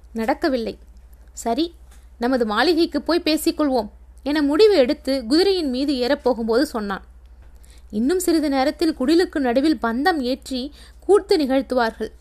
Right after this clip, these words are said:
அப்போது அவள் குடிலுக்குள் இருந்து வெளியில் வருவாள். "அவளை நீங்கள் பாருங்கள், நான் சொல்வதை ஏற்பீர்கள்" என்றான். இருள் கூடியது. பந்தங்கள் ஏற்றப்பட்டன.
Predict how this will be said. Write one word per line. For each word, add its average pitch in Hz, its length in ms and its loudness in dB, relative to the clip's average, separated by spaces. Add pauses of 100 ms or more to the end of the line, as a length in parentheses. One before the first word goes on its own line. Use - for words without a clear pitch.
(400)
அப்போது 370 540 2
அவள் 262 280 2
குடிலுக்குள் 320 420 0
இருந்து 294 300 -2
வெளியில் 277 280 2
வருவாள். 220 360 -2 (600)
"அவளை 247 360 -2
நீங்கள் 269 360 2
பாருங்கள், 254 520 -2 (320)
நான் 240 220 0
சொல்வதை 277 520 2
ஏற்பீர்கள்" 247 420 -2 (600)
என்றான். 208 380 -6 (840)
இருள் 269 280 0
கூடியது. 240 500 -4 (600)
பந்தங்கள் 294 460 2
ஏற்றப்பட்டன. 226 680 -2